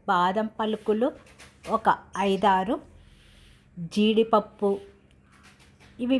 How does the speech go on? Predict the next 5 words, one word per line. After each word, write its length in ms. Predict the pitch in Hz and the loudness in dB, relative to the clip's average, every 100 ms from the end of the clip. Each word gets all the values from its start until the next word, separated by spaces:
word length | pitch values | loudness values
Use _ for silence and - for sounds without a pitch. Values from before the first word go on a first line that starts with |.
| 226 | 2
వేసి 400 | 208 220 - 381 - - - _ _ _ - - - - - 285 | 0 0 -2 -2 -2 -10 -20 _ _ _ -20 -20 -20 -20 -4 0
వీటితో 420 | 285 294 285 277 269 | 2 2 2 2 2
పాటు 340 | 233 220 - 349 - 214 226 | -2 -2 -6 -12 -10 -6 -2
ఒక 120 | 233 226 | 2 2
రెండు 340 | 202 196 185 | 0 -4 -6